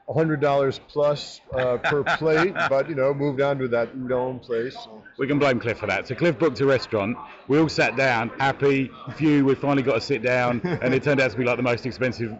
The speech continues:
Speaker 2: restaurant in the state, pretty much.
Speaker 1: <laughs>
Speaker 2: Yeah.
Speaker 1: Yeah.
Speaker 2: So we, like, ran off, and we found a decent place in the end, didn't we?
Speaker 1: Yeah,
Speaker 2: Yeah.
Speaker 1: no, that was great. That was great. You know,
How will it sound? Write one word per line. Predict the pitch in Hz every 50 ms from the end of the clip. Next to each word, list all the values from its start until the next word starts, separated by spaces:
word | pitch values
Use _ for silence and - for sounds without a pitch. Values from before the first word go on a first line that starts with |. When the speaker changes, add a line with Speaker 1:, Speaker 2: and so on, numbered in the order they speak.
| - -
Speaker 2:
restaurant | 123 123 117 - 120 113
in | 113
the | 110 104
state, | - - - 131 131 131 87 -
pretty | - 123 110 104 110
much. | 110 117 117 - 123 - -
Speaker 1:
<laughs> | 175 160 - -
Speaker 2:
Yeah. | 202 175 135 131 - 160
Speaker 1:
Yeah. | 165 160 - - - - - -
Speaker 2:
So | - 143 143 139 143
we, |
like, | 143 143 143 143 127 - -
ran | 135 135 127 139 143
off, | 135 120 113 101 - - - -
and | 120 117
we | 120 110
found | 123 123 117
a | 117
decent | 110 120 120 113 - 113 95
place | 107 104 104 101 104
in | 107
the | 104
end, | 98 101
didn't | 110 107
we? | 101 92 92 90 -
Speaker 1:
Yeah, | 113 135 151 165 160
Speaker 2:
Yeah. | 151
Speaker 1:
no, | 151 156 147 139
that | 139 147 151
was | 151 110
great. | - 147 151 139 123 110 -
That | 117
was | 123 127 120
great. | - 120 120 120 113 101 98
You | 110
know, | 113 117